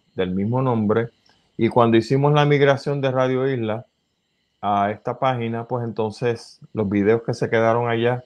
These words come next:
eh, pues no los pudimos emigrar y solamente pues tenemos los videos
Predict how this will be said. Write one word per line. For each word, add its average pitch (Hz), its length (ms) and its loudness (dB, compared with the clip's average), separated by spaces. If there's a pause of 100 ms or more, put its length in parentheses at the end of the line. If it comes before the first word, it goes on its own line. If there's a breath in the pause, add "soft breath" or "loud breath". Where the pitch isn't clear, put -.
(760)
eh, 98 420 -2
pues 98 360 -6
no 107 160 2
los 120 120 4
pudimos 123 480 4
emigrar 180 440 4
y 165 140 0
solamente 120 520 -6
pues 117 160 -10
tenemos 110 340 -2
los 104 160 -6
videos 104 520 -4